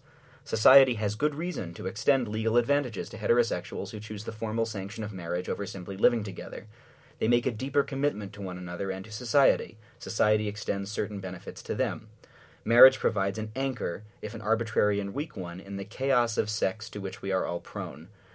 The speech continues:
It provides a mechanism for emotional stability, economic security, and the healthy rearing of its next generation. In the context of the weakened family's effect on the poor," he writes, "not sanctioning marriage in this way might also invite social disintegration."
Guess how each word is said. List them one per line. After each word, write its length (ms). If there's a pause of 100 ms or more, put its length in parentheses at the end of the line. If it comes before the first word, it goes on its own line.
(220)
It 140
provides 360
a 40
mechanism 520
for 120
emotional 440
stability, 600
economic 480
security, 560
and 120
the 40
healthy 380
rearing 420
of 120
its 180
next 380
generation. 720 (560)
In 100
the 80
context 600
of 140
the 80
weakened 360
family's 500
effect 380
on 160
the 60
poor," 380
he 120
writes, 460
"not 400
sanctioning 480
marriage 280
in 120
this 180
way 220
might 240
also 340
invite 340
social 360
disintegration." 800